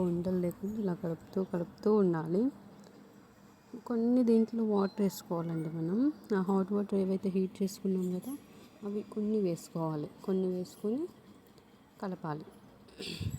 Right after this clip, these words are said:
కొంచెం ఉండలు కట్టకుండా ఉంటుంది. మనకు బాయిల్ అనేది అవుతుంది. బాయిల్ అయితే అది ఈజీగా మంచి కన్సిస్టెన్సీకి వస్తుంది. చూడండి వాటర్ వేసింది అక్కడ. చూడండి ఈ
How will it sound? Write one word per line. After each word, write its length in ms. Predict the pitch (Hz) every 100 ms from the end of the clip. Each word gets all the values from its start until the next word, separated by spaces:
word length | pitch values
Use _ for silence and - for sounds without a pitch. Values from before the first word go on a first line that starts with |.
| - -
కొంచెం 220 | 202 208 202
ఉండలు 200 | 196 202 196
కట్టకుండా 440 | 175 185 190 190 185
ఉంటుంది. 320 | 170 170 180 277 - - - - - 214
మనకు 300 | 202 202 196 185 190 185
బాయిల్ 300 | 190 202 208 196
అనేది 260 | 190 196 202
అవుతుంది. 280 | 180 185 170 165 170
బాయిల్ 240 | 175 190 185
అయితే 160 | - 233
అది 100 | 202 180
ఈజీగా 380 | 170 185 180 165 151 - - - - - - 196
మంచి 220 | 196 214 202
కన్సిస్టెన్సీకి 760 | 175 185 - - 185 - 180 170
వస్తుంది. 360 | - 170 170 - - - - - - - - - - - - - - - - - - - - - - - - - -
చూడండి 320 | 214 185 170 170
వాటర్ 300 | 170 175 196
వేసింది 360 | 185 - 185 180 170
అక్కడ. 220 | - 170 220 277 - - - -
చూడండి 420 | 190 175 175 190 196
ఈ 20 | 214